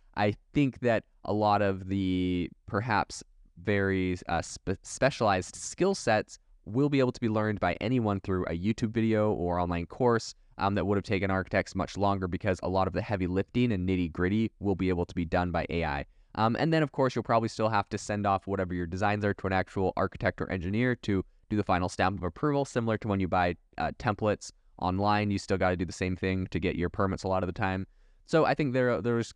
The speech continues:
still gonna be that aspect of it, but very, very interesting, um, to see how this is really shaping an industry that, you know, previously people were not, uh, associating with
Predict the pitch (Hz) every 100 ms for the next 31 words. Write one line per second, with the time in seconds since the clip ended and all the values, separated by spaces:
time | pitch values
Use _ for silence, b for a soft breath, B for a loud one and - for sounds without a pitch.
0 | - - 120 113 104 101 95 95 101 -
1 | 95 92 85 92 - - - - 95 131
2 | 131 120 113 78 98 101 - 101 98 95
3 | - 90 87 85 92 95 92 98 95 92
4 | 87 76 90 98 110 127 120 - - 110
5 | 101 - 104 101 - 90 - 110 107 -
6 | 110 101 98 92 _ _ 135 143 175 165
7 | 156 147 127 139 131 120 117 107 - -
8 | 92 78 50 - - 104 113 107 107 98
9 | 95